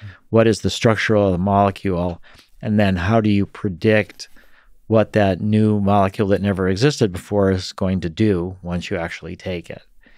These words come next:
Speaker 2: And you can get close, but you never really know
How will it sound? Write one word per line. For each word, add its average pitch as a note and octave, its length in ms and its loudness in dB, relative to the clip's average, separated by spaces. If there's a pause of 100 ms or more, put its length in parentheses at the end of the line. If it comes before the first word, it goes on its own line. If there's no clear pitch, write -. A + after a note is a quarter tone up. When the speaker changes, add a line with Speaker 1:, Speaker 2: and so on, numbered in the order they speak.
(640)
Speaker 2:
And G2 560 -4 (920)
you A#2 180 0
can A2+ 380 -4 (800)
get C3+ 280 0
close, C3+ 840 0
but A#2+ 120 0
you A#2+ 120 -2
never B2 260 4
really G#2 260 2
know F#2+ 340 -4